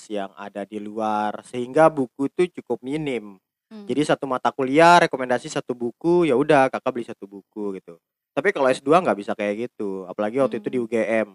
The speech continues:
Speaker 2: Hmm.
Speaker 1: Jadi satu perkuliahan itu tuh bisa sampai lima sampai sepuluh buku yang harus kita baca agar bisa menyamai,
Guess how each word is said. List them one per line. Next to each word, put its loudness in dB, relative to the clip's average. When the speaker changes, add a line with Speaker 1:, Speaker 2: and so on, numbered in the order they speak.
Speaker 2:
Hmm. -20
Speaker 1:
Jadi -2
satu 0
perkuliahan -2
itu -6
tuh -2
bisa -2
sampai 0
lima -2
sampai -2
sepuluh -6
buku 0
yang 0
harus -8
kita -10
baca -6
agar 4
bisa 0
menyamai, 0